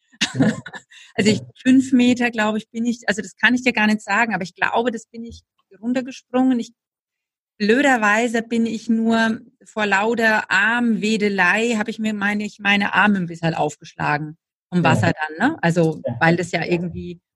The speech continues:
Speaker 2: ungünstig ist, ne? Wenn man dann irgendwie so mit den Armen rudert, ne? Ähm, gut, dann hat,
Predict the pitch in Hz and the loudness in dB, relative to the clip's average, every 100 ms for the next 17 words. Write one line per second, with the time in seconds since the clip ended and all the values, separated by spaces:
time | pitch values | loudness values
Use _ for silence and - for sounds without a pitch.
0 | - 247 233 226 202 - 151 160 147 - | 4 6 6 4 4 4 2 2 -8 -2
1 | 214 226 185 185 180 175 180 170 170 175 | 0 2 2 2 0 0 -2 -4 -10 -10
2 | 170 175 - 165 170 170 156 170 180 165 | -10 -8 0 2 2 0 -2 -2 -2 -2
3 | 151 - _ 160 196 339 _ _ _ _ | -4 -12 _ -4 -2 -2 _ _ _ _
4 | _ _ - 185 185 180 185 185 180 175 | _ _ -2 4 6 6 6 6 4 0
5 | - _ _ _ - 269 247 - 185 175 | -12 _ _ _ 2 6 6 4 2 2
6 | 190 | 0